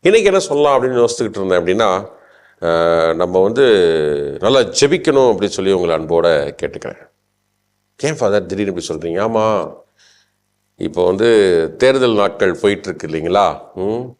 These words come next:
அஹ், ஒவ்வொரு மாநிலங்களிலும் தேர்தல் வந்து அங்கங்க நடந்துகிட்டு இருக்குது.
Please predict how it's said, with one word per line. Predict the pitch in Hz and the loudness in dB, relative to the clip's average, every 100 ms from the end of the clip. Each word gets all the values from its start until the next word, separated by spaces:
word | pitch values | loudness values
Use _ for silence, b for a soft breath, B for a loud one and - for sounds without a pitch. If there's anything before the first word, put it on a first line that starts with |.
| - | -12
அஹ், | 80 80 | -8 -6
ஒவ்வொரு | 82 87 98 95 | -4 0 2 2
மாநிலங்களிலும் | 90 92 101 101 95 92 92 110 117 | 0 0 2 2 2 2 0 0 -2
தேர்தல் | - 98 98 92 | 0 0 2 0
வந்து | 87 92 104 | -2 0 2
அங்கங்க | 90 90 92 92 92 85 | 2 2 2 2 2 2
நடந்துகிட்டு | 78 85 90 90 - | 0 -2 0 -2 -4
இருக்குது. | 82 85 80 | -10 -4 -4